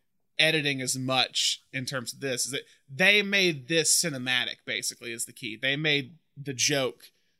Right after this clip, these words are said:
cinematic, um, because of the editing with those two, with those sequences you're talking about, with the Lancelot sequence.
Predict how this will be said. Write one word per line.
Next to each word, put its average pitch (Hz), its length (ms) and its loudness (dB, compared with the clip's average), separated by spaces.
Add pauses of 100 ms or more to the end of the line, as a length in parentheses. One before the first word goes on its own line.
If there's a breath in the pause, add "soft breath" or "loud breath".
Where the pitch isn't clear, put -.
(120)
cinematic, 127 760 0 (380)
um, 131 340 -2 (160)
because 143 400 -2
of 131 40 -4
the 139 140 -4
editing 123 400 -2
with 127 200 -4
those 123 200 -2
two, 131 180 -6
with 131 140 -12
those 127 180 -2
sequences 123 260 -8
you're 127 80 -10
talking 120 200 -6
about, 117 140 -10
with 131 140 -6
the 131 60 -14
Lancelot 123 480 -6
sequence. 117 460 -8